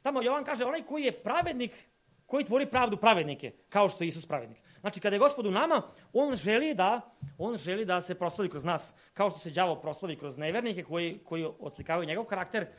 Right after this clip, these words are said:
tako Bog želi u svojoj deci da se, da se odslika i da, i da, da, da zaista, e, možemo da kažemo, e, Isus živi u meni i, i čini novo sve. Slava Gospodu za to.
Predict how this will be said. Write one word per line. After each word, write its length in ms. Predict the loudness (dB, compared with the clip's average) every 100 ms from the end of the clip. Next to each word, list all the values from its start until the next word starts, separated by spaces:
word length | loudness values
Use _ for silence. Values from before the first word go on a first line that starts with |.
| -20 _
tako 220 | -8 -6 -6
Bog 200 | -8 -8
želi 160 | -10
u 60 | -10
svojoj 240 | -8 -6
deci 240 | -6 -8 -14 _ -20 -16 -14 -16 _
da 120 | -12 -8
se, 180 | -6
da 100 | -6
se 140 | -6 -4
odslika 380 | -4 -4 -4 -6 -10 -14
i 80 | -8
da, 100 | -8 -8
i 100 | -10
da, 120 | -10
da, 260 | -10 -12 -12 -12
da 60 |
zaista, 320 | -12 -10 -10 -10
e, 520 | -12 _ -20 _ -14 -12 -14 -10
možemo 300 | -8 -8 -10
da 60 |
kažemo, 380 | -10 -10 -10 -16
e, 840 | -18 _ _ _ _ _ -14 -12 -12
Isus 260 | -12 -14 -12
živi 200 | -8 -6
u 40 |
meni 260 | -6 -8 -10 -14 -20
i, 140 | -18 -16
i 60 | -16
čini 200 | -14 -12
novo 200 | -12 -14
sve. 160 | -12 -12 -12 -16 _ _
Slava 260 | -18 -14 -14
Gospodu 340 | -16 -20 -20
za 60 | -20
to. 160 | -20